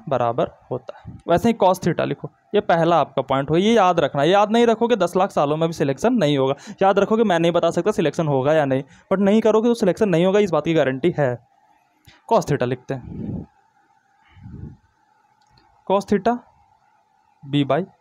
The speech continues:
H। बी कितना है? एच के बराबर ही approximately, तो H by H लिखा, एच से एच कैंसिल, वन। यानी कि बहुत छोटे एंगल के लिए cos theta की वैल्यू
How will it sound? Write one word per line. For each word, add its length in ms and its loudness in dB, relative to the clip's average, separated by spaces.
H। 380 -14
बी 180 0
कितना 300 0
है? 140 -2
एच 180 -2
के 100 -2
बराबर 380 0
ही 120 2
approximately, 640 -4
तो 60 -8
H 180 0
by 180 -2
H 180 0
लिखा, 260 -4
एच 200 0
से 120 0
एच 120 -4
कैंसिल, 520 0
वन। 260 -4
यानी 140 2
कि 80 2
बहुत 280 0
छोटे 240 0
एंगल 280 0
के 120 -2
लिए 200 -2
cos 260 0
theta 300 0
की 140 -6
वैल्यू 300 -2